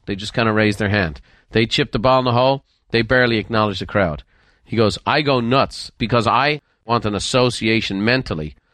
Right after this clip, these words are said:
between my accomplishment and the victory so I can do it again." So very powerful. Oprah Winfrey said, "The more you praise and celebrate your life,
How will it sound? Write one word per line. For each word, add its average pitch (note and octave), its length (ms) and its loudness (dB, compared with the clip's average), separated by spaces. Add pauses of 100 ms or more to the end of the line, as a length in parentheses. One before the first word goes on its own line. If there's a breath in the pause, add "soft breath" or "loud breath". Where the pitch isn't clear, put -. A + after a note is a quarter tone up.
(280)
between G#2+ 320 0
my G2+ 140 2
accomplishment A2 760 -2
and G#2+ 160 2
the G#2 60 2
victory G#2+ 340 -4
so A2 260 0
I G2+ 100 2
can G2 220 -2
do F#2+ 240 0
it F#2 60 2
again." D#2+ 360 -2 (360)
So A2 200 0
very A#2 260 0
powerful. F2+ 600 -2
Oprah B2 220 0
Winfrey A#2+ 300 0
said, A2 220 0
"The G#2 60 -2
more B2 240 2
you A#2 140 -2
praise B2 320 0
and G#2 100 -8
celebrate A#2 380 0
your G2+ 120 -2
life, C3+ 260 0